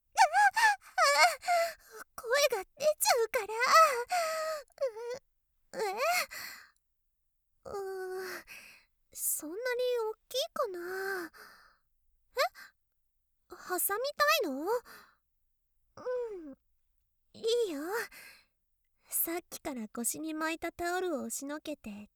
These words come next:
テント張ってるお兄さんのそれ、私のおっぱいに挟めばいいのね。じゃあ、私の胸をまたいで立って。うん、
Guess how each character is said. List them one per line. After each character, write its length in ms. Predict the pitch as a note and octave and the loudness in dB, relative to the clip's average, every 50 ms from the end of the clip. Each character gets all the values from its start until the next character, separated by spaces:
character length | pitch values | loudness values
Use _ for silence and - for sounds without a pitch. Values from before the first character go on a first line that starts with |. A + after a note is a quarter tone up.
| _ _ _ - | _ _ _ -8
テ 180 | - D#4 D4+ | -6 -4 -4
ン 80 | D#4+ E4 | -4 -6
ト 120 | - D4+ | -6 -8
張 160 | C#4 B3+ A3+ | -8 -8 -10
っ 40 | A3 | -10
て 220 | - _ - B3+ B3 | -10 _ -8 -8 -6
る 180 | C4 C4 B3+ | -6 -6 -6
お 80 | B3 B3 | -6 -6
兄 240 | B3 C4 C#4+ D4+ D#4 | -6 -8 -8 -8 -8
さ 160 | - F4 D#4+ | -8 -10 -10
ん 80 | C#4 | -10
の 80 | B3 A#3 | -10 -10
そ 160 | A3+ - - A#3+ | -10 -12 -12 -14
れ、 60 | A#3+ C4 C4+ C#4+ D4+ - - - - - - - _ _ _ _ _ _ _ _ _ _ _ _ | -16 -16 -16 -16 -18 -18 -18 -20 -20 -20 -20 -20 _ _ _ _ _ _ _ _ _ _ _ _
私 300 | - A4 A4+ - A#4 A#4 | -2 0 0 2 0 0
の 60 | C5 A#4+ B4 B4 B4 C5 | 2 4 4 6 6 4
お 20 | C#5 | 2
っ 20 | - | 2
ぱ 100 | - C#5 C5 | 0 0 0
い 60 | A4 | 0
に 160 | F#4+ E4+ D#4 | -2 -6 -8
挟 300 | D4 D4 D#4 - G#4 G#4+ | -8 -8 -6 -4 -4 -2
め 120 | A4 G#4 - | -2 -2 -2
ば 100 | G#4 F4 | -2 -4
い 120 | D4 C#4 | -4 -6
い 140 | D4+ E4+ F4+ | -8 -8 -6
の 120 | E4 D4 B3+ | -6 -6 -6
ね。 420 | B3 B3+ C#4+ E4 F4+ G4+ G4+ - - - - - - - - - - _ _ _ _ _ _ _ _ _ _ _ _ _ _ - | -8 -8 -8 -6 -6 -6 -6 -8 -12 -16 -18 -18 -20 -20 -20 -20 -20 _ _ _ _ _ _ _ _ _ _ _ _ _ _ -12
じ 140 | C4 - D4+ | -8 -6 -4
ゃ 40 | D#4 | -4
あ、 440 | D#4+ D4+ D4 C#4 B3+ A#3 A3+ A#3+ - _ _ _ _ _ _ _ _ _ | -4 -4 -6 -6 -8 -8 -10 -12 -14 _ _ _ _ _ _ _ _ _
私 400 | - C#4 C#4 - D#4+ D#4+ - F4 | -14 -10 -8 -6 -6 -6 -6 -6
の 140 | E4+ F4 F4 | -6 -6 -6
胸 280 | E4 F4 F4 F#4+ F#4+ F#4+ | -6 -6 -4 -4 -4 -4
を 60 | F4+ | -4
ま 160 | D4 C4+ B3 - | -6 -8 -10 -10
た 180 | - D4+ D4+ | -10 -8 -8
い 80 | D4 C#4+ | -8 -8
で 120 | - A3+ | -10 -14
立 140 | - - D4 | -12 -10 -10
っ 60 | D4+ - _ _ - | -10 -10 _ _ -18
て。 80 | B3 B3 C#4 D#4 E4+ - - - - - - _ _ _ _ _ _ _ _ _ _ _ _ _ _ _ _ _ _ _ - | -16 -16 -14 -14 -16 -16 -18 -20 -20 -20 -20 _ _ _ _ _ _ _ _ _ _ _ _ _ _ _ _ _ _ _ -14
う 60 | F4 | -12
ん、 40 | F#4 | -10